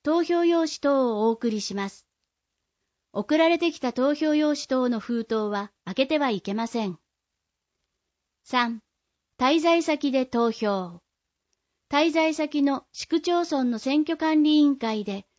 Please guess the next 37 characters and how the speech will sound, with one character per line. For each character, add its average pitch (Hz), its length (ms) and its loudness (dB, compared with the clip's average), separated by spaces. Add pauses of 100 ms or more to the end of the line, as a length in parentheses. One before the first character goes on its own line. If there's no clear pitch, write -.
(140)
不 240 140 -2
在 277 200 4
者 320 160 -4
投 330 220 0
票 277 240 0
を 233 80 -2
し - 80 -10
て 220 100 -8
く 214 120 -8
だ 208 100 -4
さ 202 200 -6
い。 180 140 -12 (1300)
投 320 220 2
票 349 240 0
済 330 120 0
み 320 120 6
の 320 120 4
投 311 220 0
票 320 200 0
用 311 220 2
紙 - 140 -8
等 247 240 -2
が 208 240 -8 (340)
七 - 280 -2
月 302 240 0
四 277 180 0
日 240 320 -8 (340)
日 240 320 0
曜、 226 380 0 (340)
投 330 220 2
票 339 220 2
日 262 120 -2
当 277 200 2
日 285 260 -4
ま 277 120 0
で 240 140 0
に 202 200 -6